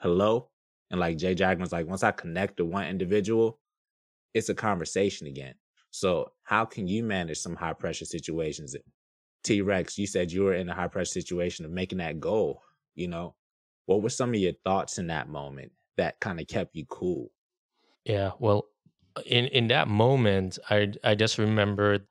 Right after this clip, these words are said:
Speaker 2: my teammates were, was really getting to me because they, they were supposed to be the most supportive, and they were like, "Oh, we don't know, uh, we don't know what, what would happen." And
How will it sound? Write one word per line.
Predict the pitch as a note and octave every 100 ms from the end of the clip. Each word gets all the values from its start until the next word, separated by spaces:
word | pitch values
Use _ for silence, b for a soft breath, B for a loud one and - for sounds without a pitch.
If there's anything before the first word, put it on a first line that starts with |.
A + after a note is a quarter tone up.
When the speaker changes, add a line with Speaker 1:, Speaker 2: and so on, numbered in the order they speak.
| -
Speaker 2:
my | A#2 G#2 F#2+
teammates | - C3 D3+ G2 - G2+
were, | G2
was | - G2 G2
really | F#2+ A2 B2
getting | A2+ G2+ F#2+
to | -
me | G#2 B2
because | F#2 - G2+ F#2
they, | G#2 A2
they | G#2+ A#2
were | C3+
supposed | - G#2 G2+ -
to |
be | G2+
the | G2
most | G2 G2
supportive, | G2 - A#2 C#3+ G2 F#2+
and | F#2+
they | G#2+
were | A#2
like, | G#2 G2 F#2 B B B G#2
"Oh, | C3 B2+
we | B2
don't | A#2 A#2+ A#2
know, | A#2+ A#2+ A2+
uh, | A2 G2+
we | G2+ G#2
don't | A2+ A2+
know | A2
what, | G#2+ G#2 -
what | G#2 G2+
would | G2
happen." | G#2+ D3 G#2+ F#2+
And | F#2